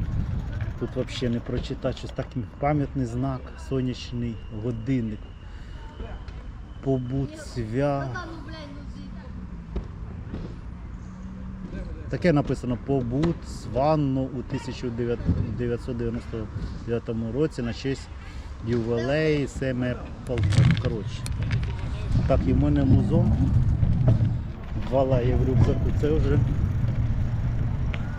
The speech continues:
мадмуазель. Дзвони стопроцентно. О, Алея Слави. О, щось нас це цікавило. Ніякий не сквер, ніякий не парк. Це в нас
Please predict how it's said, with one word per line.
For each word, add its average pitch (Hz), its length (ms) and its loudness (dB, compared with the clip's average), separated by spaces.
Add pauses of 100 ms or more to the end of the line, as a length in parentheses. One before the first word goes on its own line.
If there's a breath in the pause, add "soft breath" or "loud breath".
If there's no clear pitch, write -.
(260)
мадмуазель. 127 680 4 (1040)
Дзвони 139 340 8
стопроцентно. 151 840 4 (1120)
О, 165 340 10 (240)
Алея 156 360 8
Слави. 123 420 6 (260)
О, 147 80 8
щось - 300 6
нас 131 120 6 (120)
це 131 180 4
цікавило. 135 640 6 (600)
Ніякий 139 420 8
не 131 140 4
сквер, 160 480 4 (380)
ніякий 135 440 6
не - 260 2
парк. 156 180 2 (840)
Це 156 120 8
в 156 40 4
нас 143 160 2